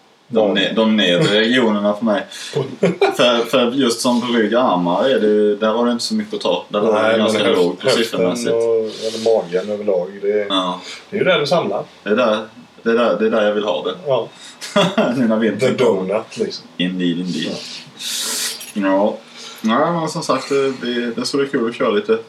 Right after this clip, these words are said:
Speaker 1: testa och poseringsträna lite efter bröstpasset vi ska riva av efter podden här sen.
Speaker 2: Ja, det ska bli roligt.
Speaker 1: Jag tror,
Speaker 2: Det
Speaker 1: jag skrev, som jag skrev innan i S M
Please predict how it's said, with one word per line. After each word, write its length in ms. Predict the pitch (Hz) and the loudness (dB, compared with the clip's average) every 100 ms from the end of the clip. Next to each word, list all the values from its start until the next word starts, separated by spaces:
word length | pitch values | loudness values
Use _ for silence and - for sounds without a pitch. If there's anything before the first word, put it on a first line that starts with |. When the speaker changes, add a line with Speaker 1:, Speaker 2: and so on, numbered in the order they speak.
| - | -10
Speaker 1:
testa 260 | 117 - | -8 -4
och 120 | 101 - | -4 -4
poseringsträna 840 | - 90 90 90 - - 92 92 | -2 0 0 -2 -6 -4 -4 -2
lite 420 | 104 107 73 78 | -4 -2 -2 -2
efter 360 | 82 - 78 73 - - | -4 -4 -4 -4 -10 -10
bröstpasset 680 | - 104 - - - - - | -4 -4 -4 -6 -4 -6 -8
vi 60 | 90 | -10
ska 180 | - | -4
riva 460 | 85 92 98 90 90 | -2 -2 -2 -2 -2
av 180 | 78 87 | -2 -2
efter 200 | - 85 | -4 -6
podden 280 | 73 80 90 | -4 -4 -4
här 80 | - | -6
sen. 180 | 104 - | -8 -4
Speaker 2:
Ja, 380 | 107 143 180 180 | 2 2 2 0
det 60 | 151 | -4
ska 160 | - | -2
bli 120 | 143 139 | 0 0
roligt. 140 | 131 | 0
Speaker 1:
Jag 100 | 120 | 0
tror, 240 | 160 147 117 | 2 2 2
Speaker 2:
Det 260 | 131 135 - 117 104 | 0 -2 -4 -10 -4
Speaker 1:
jag 260 | 113 117 113 | 0 0 0
skrev, 320 | 160 117 117 | 2 2 2
som 180 | - 120 | 0 0
jag 80 | 117 | 0
skrev 240 | 135 123 | 0 2
innan 200 | 117 101 | 0 0
i 20 | |
S 140 | 101 | -2
M 100 | 107 | 0